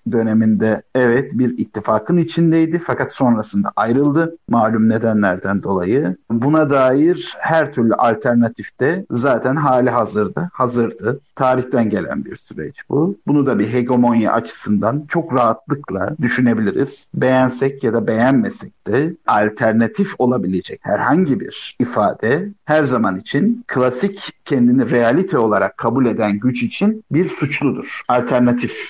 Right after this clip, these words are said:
olarak. Yani bunu beğensek ya da beğenmesek de. Keza Avsacı temelde diyebiliriz. Keza az evvel belirttiğim gibi Slavofil ya da batıcılık, Patniki diye tabir ettiğimiz ifadede Rusya hiç özelinden konuşuyorum. Evet, bu bir hegemonya savaşıdır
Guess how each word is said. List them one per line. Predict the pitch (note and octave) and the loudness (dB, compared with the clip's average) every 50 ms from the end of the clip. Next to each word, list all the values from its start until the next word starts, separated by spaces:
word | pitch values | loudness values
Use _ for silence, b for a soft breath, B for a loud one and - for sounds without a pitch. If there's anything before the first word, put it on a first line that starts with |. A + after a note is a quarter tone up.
| - _ - | -14 _ -6
olarak. | G2+ G2+ F2 E2+ - - - - _ - | -4 -4 -4 -4 -6 -8 -10 -10 _ -6
Yani | G#2+ G2 F2+ F#2 F#2 | -4 -4 -4 -4 -4
bunu | A2+ A#2 G2+ G2+ | -4 -2 0 2
beğensek | A#2 A#2+ A#2+ A#2+ B2 B2 A#2+ - - F#3 F#3 - | 2 2 4 4 2 2 0 0 -2 -2 0 0
ya | D#3+ C3+ | 0 2
da | C#3 C3 A2+ | 2 2 2
beğenmesek | B2+ C3 C3 B2+ A#2+ A2 G2+ F#2 - - - A2 - _ - | 2 2 4 4 4 2 0 -2 -6 -6 -6 -6 -8 _ -12
de. | - A#2+ - - | -12 -12 -10 -4
Keza | - C#3 A#2 A#2 A#2+ A#2 | -2 -2 0 2 2 2
Avsacı | A#2 A#2+ - A#2+ A2 - G#2 - | 2 0 0 -2 -2 -2 -4 -6
temelde | - - A2 A2+ G#2+ G2+ F#2+ F2 E2 F#2+ | -2 0 2 2 2 2 0 0 -2 -2
diyebiliriz. | G2 F2+ E2 E2 - - - F#2+ A2 D3 C#3+ - - - - _ - | -4 -6 -6 -8 -8 -8 -6 -2 -2 -2 -4 -6 -12 -16 -14 _ -2
Keza | A#2+ A2+ G#2+ G2 A2+ A#2 | 0 0 2 2 2 2
az | A2 A#2+ A#2 B2 | 2 2 2 2
evvel | B2 A#2 A#2 A#2 A2+ G2+ | 2 2 2 2 2 2
belirttiğim | G#2+ A2 G#2+ G2+ - - - A#2+ A#2 A2+ | 2 0 0 0 -2 -2 0 2 2 4
gibi | G#2+ A2 A2 A#2 A2 - - | 4 2 2 2 0 -2 -6
Slavofil | - - - C3 A#2+ A#2+ A#2+ A2+ A2 - E3 D#3+ C#3 | -8 -4 -2 2 2 4 2 2 2 2 2 4 4
ya | B2+ A#2+ G#2+ | 4 2 2
da | G#2+ A2 A2 G#2 - - | 2 2 2 2 2 2
batıcılık, | A2+ A2+ G#2+ - C3+ A#2 A2+ A#2+ A2+ A2 G#2+ - | 2 0 0 0 -2 -2 0 0 0 0 0 0
Patniki | A#2+ - - - C3 A#2+ - A2+ G2 | -2 -2 -2 -2 -4 -2 -2 -2 -2
diye | F2+ F2+ F2+ | -2 -2 -2
tabir | - - - - - F2+ | -2 -2 -2 -2 -2 -2
ettiğimiz | F2 - - - - - E2+ C#2 D#2 - - - - - _ _ | -4 -4 -4 -6 -6 -4 -2 -2 -2 -4 -6 -10 -16 -18 _ _
ifadede | - A2 - - G#2+ G#2 F#2+ G2 - - A#2 B2 C#3 | -6 -4 -2 0 0 0 0 0 -2 0 0 0 0
Rusya | C3+ B2 C3 B2 - - - F#2 F#2 | 2 2 0 0 -2 -2 -2 -2 -2
hiç | E2+ - - - | -2 -4 -8 -4
özelinden | - A2+ G2 A2 G#2 F#2 E2 F2 E2 A#1+ - | -2 -2 0 0 0 -2 -2 -4 -6 -8 -8
konuşuyorum. | - - - D2+ D#2 - - G2 F2+ - - D3+ E3+ D#3+ - _ - | -10 -8 -8 -8 -6 -4 -2 -2 0 0 0 0 0 -2 -4 _ 0
Evet, | D3 B2+ A2 A2+ C#3 C3 - | 0 2 2 2 0 -2 -2
bu | - C3 B2 G#2+ | -2 0 2 2
bir | B2 C#3 C#3 | 2 0 0
hegemonya | - - B2+ A#2 A2+ - B2+ B2+ C3+ C#3 C#3+ D#3+ F3+ F#3 F3 | -4 -6 -4 -4 -2 0 0 2 4 4 4 4 2 2 0
savaşıdır | F3+ - F#3+ F3+ F3+ F3+ F3+ - F#3 F#3 F#3 F#3 F#3 - - | 0 0 0 2 2 0 0 -2 0 0 0 0 -2 -6 -12